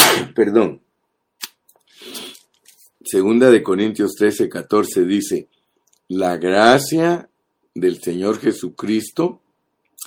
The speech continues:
el amor de Dios y la comunión del Espíritu Santo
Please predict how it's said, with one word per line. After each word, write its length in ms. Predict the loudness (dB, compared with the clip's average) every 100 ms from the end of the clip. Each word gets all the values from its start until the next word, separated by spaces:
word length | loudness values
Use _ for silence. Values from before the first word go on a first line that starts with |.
| -20 _ _ _ _
el 220 | 0 2 0
amor 460 | -4 2 6 6
de 160 | 4 0
Dios 600 | 4 4 4 0 -8 _ _ _ _ _ _ _ -2
y 560 | 2 6 6 4 2 -12 _ _ -6
la 300 | -6 -4 2
comunión 880 | 4 6 4 4 4 4 2 2
del 160 | 2 2
Espíritu 640 | 0 -4 -4 -2 -4 -6 -8
Santo 640 | -4 -4 -4 -4 -6 -6